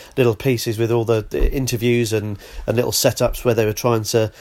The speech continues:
recreate Robert Pereira's goal with Isaac Success and Queen and stuff. So real fun stuff that people are enjoying watching, along with the more serious, you know, an article in the Financial Times. It doesn't get more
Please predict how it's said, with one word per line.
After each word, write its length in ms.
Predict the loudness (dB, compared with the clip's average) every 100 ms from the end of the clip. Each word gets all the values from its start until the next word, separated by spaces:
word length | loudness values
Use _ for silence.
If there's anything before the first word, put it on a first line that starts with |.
| -20 -4
recreate 500 | 2 2 4 2 2
Robert 300 | 0 -2 -2
Pereira's 440 | 2 4 4 -2
goal 320 | 0 4 4 2
with 200 | 0 2
Isaac 320 | 0 -2 -6
Success 400 | -4 0 -2 -2
and 120 | -8
Queen 220 | 0 0
and 120 | 0 0
stuff. 200 | -2 2
So 200 | 0 0 _ -20 -20 -2
real 200 | 6 6
fun 340 | 6 4 4 4
stuff 720 | 0 2 2 -4 -16 -20 -16 0
that 160 | 0 2
people 260 | 2 4
are 80 | 2
enjoying 500 | 2 4 4 4 2
watching, 380 | -2 -2 -2 0
along 340 | 2 4 4
with 120 | 2
the 80 | 0
more 200 | 0 0
serious, 560 | 0 0 2 2 0 -2
you 60 |
know, 180 | 0 0
an 80 | 2
article 320 | 0 -2 -4
in 60 | -4
the 80 | 0
Financial 480 | 0 0 -2 -6
Times. 380 | -2 0 0 -2
It 80 | -2
doesn't 180 | -2 0
get 180 | -2 0
more 280 | 0 0